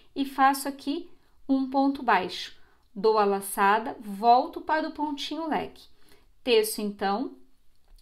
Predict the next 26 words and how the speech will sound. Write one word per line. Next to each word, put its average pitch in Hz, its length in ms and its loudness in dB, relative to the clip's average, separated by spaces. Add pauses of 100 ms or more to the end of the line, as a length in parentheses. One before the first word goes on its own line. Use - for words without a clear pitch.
(160)
o 247 100 -6
total 233 520 0
de 202 160 -2
dois 196 420 0
pontos, 202 800 -4 (400)
uma 269 320 2
correntinha, 208 1040 -6 (460)
insiro 277 540 -4
no 226 160 -8
pontinho 214 500 -8
leque, 196 460 -4
faço - 760 2
um 208 160 -4
ponto 185 380 -12
baixo, 208 640 -6 (380)
uma 277 320 2
corrente, 220 800 -8 (340)
dou 220 260 2
a 277 80 6
laçada 220 840 2
e 240 80 -6
teço 214 480 -2
mais 208 420 -4
dois 208 480 -2
pontinhos 214 800 -4
altos. - 640 -10